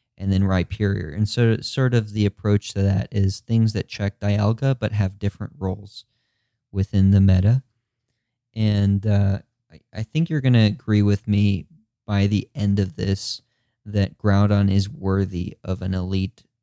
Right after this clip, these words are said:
charge T M because, uh, you know, you kinda do want those really good stats because it's a big investment.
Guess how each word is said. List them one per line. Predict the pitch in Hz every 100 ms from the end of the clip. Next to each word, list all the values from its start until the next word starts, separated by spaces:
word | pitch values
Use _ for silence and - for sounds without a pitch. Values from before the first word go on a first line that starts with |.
| _
charge | - 87 95 -
T | - -
M | - - - _ _ _ _ _ _ _
because, | 107 104 - 101 98 95 92 - - -
uh, | -
you | 107
know, | 98
you | 98 101 104
kinda | - 127 123
do | 104 101 101
want | 98 95 92 -
those | 95 -
really | - 95 95
good | 95 -
stats | - - - 110 -
because | - 101 92
it's | - -
a |
big | 80 -
investment. | - - - - -